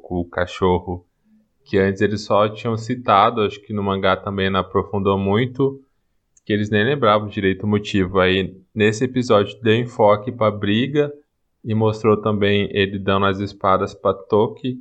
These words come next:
que eu não lembrava se tinha ou se tem no mangá, eu acho que não.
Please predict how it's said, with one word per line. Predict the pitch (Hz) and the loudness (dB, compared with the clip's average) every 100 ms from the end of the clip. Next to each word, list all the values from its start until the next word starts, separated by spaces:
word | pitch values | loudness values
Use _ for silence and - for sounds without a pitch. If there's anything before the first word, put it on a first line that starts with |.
| - | -8
que | - | -2
eu | 101 | 0
não | 101 | 0
lembrava | 98 95 92 95 104 | 0 0 2 2 -2
se | 104 104 - _ _ _ _ | -6 -10 -16 _ _ _ _
tinha | - 107 127 117 | -6 -4 0 0
ou | 95 90 | 0 -2
se | - 101 | -8 -10
tem | - 95 95 | -2 0 0
no | 101 | 0
mangá, | 98 92 90 90 123 - _ _ - | 0 0 2 0 -2 -8 _ _ -6
eu | 92 | -2
acho | 92 92 - | -2 -2 -8
que | 104 | -4
não. | 95 92 117 - | -2 -2 -2 -10